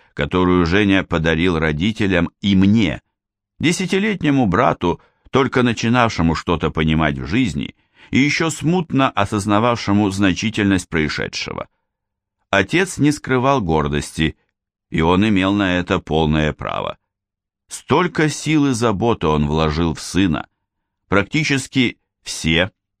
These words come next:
небольшие, но громадным трудом собранные сбережения пошли на пошив концертного костюма, поездку в Москву за хорошими кларнетами немецкой системы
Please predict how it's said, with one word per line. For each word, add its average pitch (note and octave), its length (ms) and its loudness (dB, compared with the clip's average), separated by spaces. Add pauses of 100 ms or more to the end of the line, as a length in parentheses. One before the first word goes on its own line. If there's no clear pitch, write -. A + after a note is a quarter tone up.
(280)
небольшие, A2 1000 2
но F2+ 240 0
громадным F2 680 2
трудом F2 540 0 (240)
собранные E2+ 840 2
сбережения B2 920 -2 (320)
пошли D3+ 400 0
на C3+ 180 2
пошив A2 400 0
концертного F#2 760 0
костюма, A#2+ 720 -2 (460)
поездку B2 640 0
в E2+ 80 0
Москву F2 540 0
за G2 160 0
хорошими E2 560 0
кларнетами D2 920 -2 (560)
немецкой A2+ 520 0
системы G#2+ 760 0